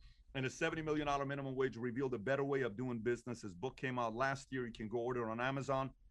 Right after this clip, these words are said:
We're gonna put the links below. And to get a hold of him, if you wanna give him any feedback,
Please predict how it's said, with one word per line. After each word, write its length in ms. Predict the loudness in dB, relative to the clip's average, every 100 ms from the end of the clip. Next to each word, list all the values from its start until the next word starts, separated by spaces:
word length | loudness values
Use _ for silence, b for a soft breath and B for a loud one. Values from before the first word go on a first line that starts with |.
| -16 -2
We're 100 | 2
gonna 140 | 4
put 160 | 4 2
the 80 | 2
links 300 | 0 0 -2
below. 460 | 2 4 4 2 -2 -14 _ _ 0
And 420 | 2 4 0 0
to 100 | 4
get 180 | 6 8
a 60 |
hold 280 | 8 8 8
of 80 | 2
him, 120 | 0
if 140 | 0
you 80 | 0
wanna 200 | 2 2
give 160 | 2 0
him 100 | 4
any 180 | 4 2
feedback, 560 | 2 2 6 6 4